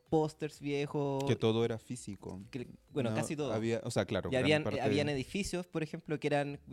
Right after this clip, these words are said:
Speaker 1: estos planos que yo te comenté una vez, que era
Speaker 2: Ujú.
Speaker 1: como que hacían transiciones así, como que la cámara se alejaba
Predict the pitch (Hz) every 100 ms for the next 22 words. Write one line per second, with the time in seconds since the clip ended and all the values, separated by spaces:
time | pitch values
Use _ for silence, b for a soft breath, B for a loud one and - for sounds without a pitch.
0 | 127 - 160 - 180 185 175 175 175 165
1 | 170 165 160 185 185 190 208 - 160 151
2 | 151 151 147 - 160 156 147 147 - 160
3 | 151 147 165 156 139 131 127 143 139 -
4 | 131 120 113 143 170